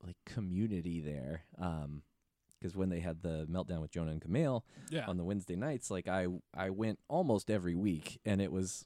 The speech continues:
Speaker 1: a lot of those people that would be there were there every week, and it
Speaker 2: Right.
Speaker 1: really was, like, in a weird way, I was actually just talking about this with Jonah, like, last week, like, it, it, uh,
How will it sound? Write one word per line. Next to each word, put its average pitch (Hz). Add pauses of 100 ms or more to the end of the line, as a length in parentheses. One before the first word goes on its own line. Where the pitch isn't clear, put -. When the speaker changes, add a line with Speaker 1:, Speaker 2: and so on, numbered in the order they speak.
Speaker 1:
a 110
lot 123
of 101
those 92
people 85
that 82
would 85
be 147
there 87 (1200)
were 120
there 123
every 98
week, 127
and 101
it 127
Speaker 2:
Right. 143
Speaker 1:
really 135
was, 120
like, 104 (220)
in 127
a 117
weird 120
way, 117
I 90
was 92
actually 90
just 95
talking 95
about 90
this 87
with 85
Jonah, 98
like, 76
last 87
week, 95
like, 87
it, 85 (1200)
it, 101
uh, 90